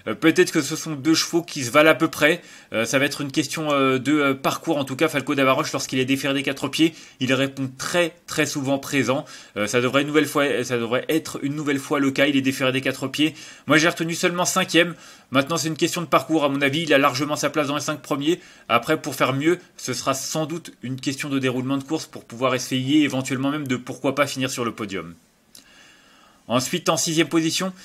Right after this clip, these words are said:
euh, j'ai retenu le, euh, numéro, euh, six, hein, Goéland Fort. Goéland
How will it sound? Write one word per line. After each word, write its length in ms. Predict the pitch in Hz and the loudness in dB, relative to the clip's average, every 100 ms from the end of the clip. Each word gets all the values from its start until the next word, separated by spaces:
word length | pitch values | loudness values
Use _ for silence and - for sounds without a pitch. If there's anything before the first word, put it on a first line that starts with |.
| - - | -20 -6
euh, 360 | 110 117 120 120 | 0 2 4 2
j'ai 300 | 117 151 160 | 4 4 6
retenu 580 | 143 147 143 156 170 - | 4 0 -4 -4 -6 -8
le, 340 | 98 110 160 151 | -4 4 6 6
euh, 100 | 120 | 4
numéro, 440 | 135 151 147 147 | 2 -2 -2 0
euh, 80 | 139 | 2
six, 300 | 135 - 151 | 2 -2 0
hein, 120 | 151 | 0
Goéland 300 | 135 147 147 151 | 2 2 2 0
Fort. 260 | 135 170 | -2 -2
Goéland 280 | 139 147 156 | 0 0 0